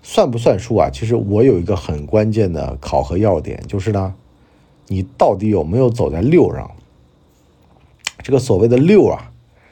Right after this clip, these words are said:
实际上是一个科学共同体的这么一个逻辑，就是什么呢？大家公认的认知，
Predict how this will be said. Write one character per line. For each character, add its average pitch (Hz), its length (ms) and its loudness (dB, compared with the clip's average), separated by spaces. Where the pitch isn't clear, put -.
实 - 180 -4
际 120 60 4
上 120 120 4
是 110 160 -4
一 110 40 -2
个 107 100 4
科 - 340 0
学 139 180 2
共 131 220 0
同 117 240 -2
体 - 320 -12
的 80 120 -10
这 113 160 -6
么 95 180 -2
一 82 60 -4
个 85 80 -4
逻 76 280 -8
辑， 71 180 -10
就 110 120 -6
是 101 40 -2
什 98 80 -4
么 95 80 -4
呢？ 104 180 -6
大 131 120 4
家 127 140 0
公 151 280 2
认 143 120 4
的 107 100 0
认 113 240 0
知， 120 300 -2